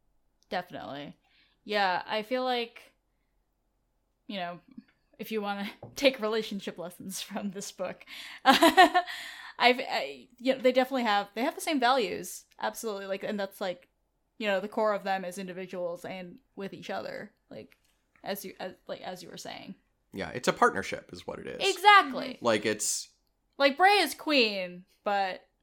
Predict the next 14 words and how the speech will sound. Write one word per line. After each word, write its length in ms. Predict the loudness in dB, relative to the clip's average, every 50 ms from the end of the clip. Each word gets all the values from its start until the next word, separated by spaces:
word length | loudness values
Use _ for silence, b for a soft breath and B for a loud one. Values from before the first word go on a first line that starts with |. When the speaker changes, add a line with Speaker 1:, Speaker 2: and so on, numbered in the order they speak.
| _ _ _ _ _
Speaker 1:
you 100 | -8 -6
know, 220 | -4 -4 -6 -8 -12 _ _ _
she's, 300 | -14 -10 -10 -10 -8 -6
like, 240 | -4 -4 -4 -6 -8 _ -20 -18
she's 200 | -16 -16 -14 -12
not 220 | -10 -10 -10 -10
just, 160 | -14 -18 -14 -12
like, 240 | -12 -12 -12 -16 _ _ _ _ _ _ _ _ _ _ _ _ _ _ _ _ _ _ _ -10
I 120 | -8 -8
don't 100 | -8 -8
know, 200 | -10 -12 -14 -16 _ _ _ _ _ _ _
being 160 | -16 -14 -14
a 40 | -12
fucking 360 | -12 -12 -14 -14 -14 -18 -18